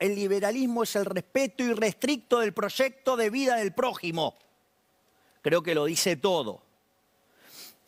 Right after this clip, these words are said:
Y los tres derechos que reconocemos los liberales desde la obra de John Locke es el derecho a la vida,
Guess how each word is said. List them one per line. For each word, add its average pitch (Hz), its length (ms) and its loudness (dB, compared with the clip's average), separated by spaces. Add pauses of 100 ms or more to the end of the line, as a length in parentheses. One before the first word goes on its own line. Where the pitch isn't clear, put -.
(160)
Y 233 320 2
los 240 280 -2
tres 415 260 2
derechos 233 680 -2 (260)
que 214 100 2
reconocemos 208 880 0
los 214 140 -2
liberales 214 600 0
desde 185 480 -2 (440)
la 190 160 4
obra 254 280 0
de 196 120 -2
John 226 300 -2
Locke 156 320 -2
es 202 300 0 (200)
el 156 120 2
derecho 196 340 0
a - 40 2
la 175 100 2
vida, 220 340 -2